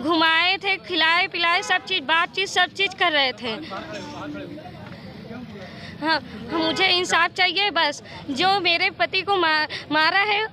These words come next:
उसे फांसी होना चाहिए और मेरा पूरा खर्चा उठाया जाए।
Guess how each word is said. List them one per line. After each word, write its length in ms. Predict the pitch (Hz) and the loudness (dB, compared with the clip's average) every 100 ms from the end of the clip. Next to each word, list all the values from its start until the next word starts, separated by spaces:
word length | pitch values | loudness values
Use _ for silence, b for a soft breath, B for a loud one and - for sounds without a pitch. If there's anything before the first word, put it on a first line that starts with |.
| - | -8
उसे 220 | 320 302 403 | -4 -2 0
फांसी 400 | 339 311 320 392 | 2 2 2 2
होना 300 | 370 349 359 | 2 2 2
चाहिए 440 | 349 302 285 269 B B 302 | 2 2 0 -4 B B 4
और 160 | 370 | 4
मेरा 220 | 359 349 | 4 2
पूरा 240 | 381 359 392 | 0 -2 -2
खर्चा 440 | - 349 320 359 | 0 0 2 2
उठाया 400 | 359 302 302 269 | 2 0 0 2
जाए। 320 | 254 220 240 | 0 -2 -4